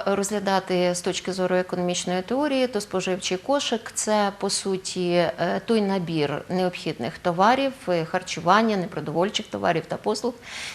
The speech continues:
які забезпечують, е, е, ма-, мінімальне проживання людини, е, його сім-, е, її сім'ї, дом-, тобто з точки зору макроекономіки домогосподарства,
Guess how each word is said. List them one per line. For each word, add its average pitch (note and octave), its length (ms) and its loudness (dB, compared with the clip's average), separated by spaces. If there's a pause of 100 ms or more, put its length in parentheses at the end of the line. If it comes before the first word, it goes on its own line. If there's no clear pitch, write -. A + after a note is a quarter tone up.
які A#3 220 2
забезпечують, A3 1000 2
е, F#3 40 0 (460)
е, F3+ 200 0 (340)
ма-, G3 240 4
мінімальне G3 560 6
проживання E3+ 760 0
людини, C4+ 500 0 (420)
е, F3 280 4 (400)
його F3+ 280 4
сім-, E3+ 320 2 (100)
е, - 20 0
її E3+ 480 2
сім'ї, F3+ 680 2 (160)
дом-, G3 200 2 (300)
тобто F3 280 0
з - 60 -6
точки F3+ 300 0
зору E3 220 2
макроекономіки D#3+ 840 2
домогосподарства, F#3+ 1000 2